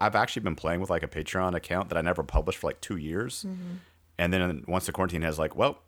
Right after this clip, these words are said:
Speaker 1: it's going live. Let's just figure it out and go."
Speaker 2: Mm, mm-hmm.
Speaker 1: And some of it was an exercise in just shutting off the doubt, um,
Speaker 2: Mm.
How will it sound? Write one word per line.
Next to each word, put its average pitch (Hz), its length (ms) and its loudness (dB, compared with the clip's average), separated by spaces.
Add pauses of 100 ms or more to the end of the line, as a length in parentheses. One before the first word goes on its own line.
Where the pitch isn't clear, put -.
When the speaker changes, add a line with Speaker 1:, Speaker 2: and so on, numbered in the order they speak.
Speaker 1:
it's 113 160 0
going 113 200 4
live. 73 300 2
Let's 95 180 0
just - 200 -4
figure 90 180 2
it 82 80 2
out 78 220 0
and 71 120 -6
go." 69 320 0 (260)
Speaker 2:
Mm, 190 60 -6
mm-hmm. 185 180 -6 (140)
Speaker 1:
And 101 140 0
some 160 220 2
of 135 100 4
it 101 140 4
was 95 160 4
an 87 160 0 (120)
exercise 85 880 4
in 85 220 -4
just 85 260 0
shutting 87 600 2
off 82 460 0 (360)
the 80 140 -4
doubt, 73 500 -2 (380)
um, 190 80 -6 (100)
Speaker 2:
Mm. 71 440 0